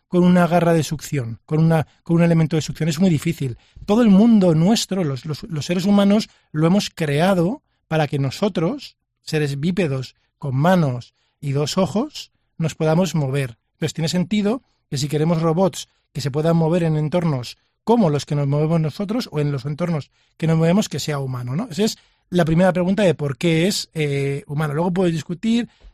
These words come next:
del color, de, evidentemente ahí tienes un prototipo que lleva hasta ventiladores,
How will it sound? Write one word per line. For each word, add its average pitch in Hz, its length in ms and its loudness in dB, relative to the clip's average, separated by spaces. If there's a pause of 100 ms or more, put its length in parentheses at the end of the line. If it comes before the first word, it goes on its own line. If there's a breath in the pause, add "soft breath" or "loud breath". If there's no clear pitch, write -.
(100)
del 143 240 -4
color, 190 520 2
de, 165 280 -2
evidentemente 143 720 -4
ahí 151 80 -2
tienes 147 200 -8
un 160 100 -2
prototipo 151 600 0 (220 soft breath)
que 147 100 -10
lleva 147 200 -2
hasta 165 180 -2
ventiladores, 143 800 -2